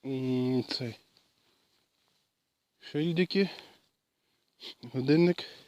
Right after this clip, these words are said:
пілота і жетон пілота шукати. Так що шукаємо. Така знахідка з надпису «Дер Джі Ем». Прикольно.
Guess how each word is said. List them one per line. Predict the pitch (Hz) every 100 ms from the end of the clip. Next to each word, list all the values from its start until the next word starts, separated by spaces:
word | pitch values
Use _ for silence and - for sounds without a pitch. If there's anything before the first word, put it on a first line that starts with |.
| _
пілота | 156 156 165 -
і | 156 131
жетон | 127 131 131
пілота | 120 120 120 117 127
шукати. | - - - - - _ _ _ _ _ _ _ _ _ _ 135 -
Так | 123 -
що | 131 - - _ _ _ _ - - - - - -
шукаємо. | 160 - - 123 123 117 - 131 - - - - - - - _ _ _ _ _ - - - - - - - - - - - _ _ _
Така | - 127
знахідка | 123 127 - - - 135
з | 131
надпису | 127 - 139 -
«Дер | 131 139 131 139
Джі | 131 120 127 131
Ем». | 120 - - - _ _ _ _ _ _ _ _ _ _ _ _
Прикольно. | 127 139 - 135 131 143